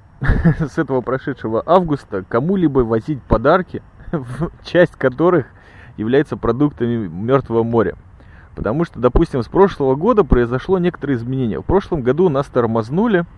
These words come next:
на потрошение чемоданов именно из-за грязи Мёртвого моря, потому что она якобы рентгеном не просвечивается, и поэтому вам разворотят всю вашу поклажу.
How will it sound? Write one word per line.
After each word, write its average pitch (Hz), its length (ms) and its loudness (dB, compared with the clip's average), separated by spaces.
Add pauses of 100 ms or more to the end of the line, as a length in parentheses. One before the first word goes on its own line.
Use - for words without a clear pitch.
(160)
на 139 140 2
потрошение 123 640 2
чемоданов 151 720 2
именно 139 460 -2 (100)
из-за 117 280 -2
грязи 110 680 0
Мёртвого 101 520 -2
моря, 101 380 -2 (160)
потому 139 320 -2
что - 160 -2
она 131 140 -2
якобы 139 500 2
рентгеном 127 560 0
не 131 80 -4
просвечивается, 110 920 -4 (380)
и - 80 -8
поэтому 139 400 0
вам 151 220 2
разворотят 113 600 0 (200)
всю 143 160 -4
вашу 135 260 0
поклажу. 92 560 -6